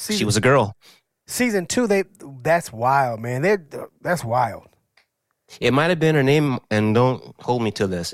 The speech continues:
Speaker 2: Her name might have been Victoria in the show. And season two, they changed it to Victor. I forgot. Something like that. But it was, they, they had to change it 'cause she is no longer identifies as a she.
Speaker 1: That's nuts.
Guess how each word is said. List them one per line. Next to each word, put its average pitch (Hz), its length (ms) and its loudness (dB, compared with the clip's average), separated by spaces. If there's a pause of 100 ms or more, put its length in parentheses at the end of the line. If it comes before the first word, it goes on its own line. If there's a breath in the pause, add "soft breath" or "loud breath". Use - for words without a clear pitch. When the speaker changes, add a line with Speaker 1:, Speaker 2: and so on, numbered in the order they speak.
(140)
Speaker 2:
Her 113 100 -4
name 143 260 2
might 127 200 2
have 123 60 -2
been 113 140 2
Victoria 131 720 2
in 131 100 -2
the 127 80 0
show. 143 420 2 (1120)
And 107 240 0
season 120 300 0
two, - 160 -2
they 110 160 0
changed 113 240 -2
it 101 80 -8
to 90 80 -6
Victor. 123 460 -4
I 110 80 -4
forgot. 90 460 -4 (120)
Something 107 280 -6
like 87 180 -8
that. 85 240 -4
But 98 100 0
it 95 40 0
was, 92 120 -2
they, 98 240 -4 (120)
they 107 120 -4
had 107 200 -2
to 95 60 -6
change 92 340 -2
it - 140 -8
'cause 90 140 -6
she 90 320 -6 (560)
is - 140 -8
no 92 140 4
longer 92 420 -2 (880 loud breath)
identifies 120 560 2
as 110 140 -4
a 107 40 -2
she. 127 360 -2 (100)
Speaker 1:
That's 160 340 -4
nuts. 117 480 -10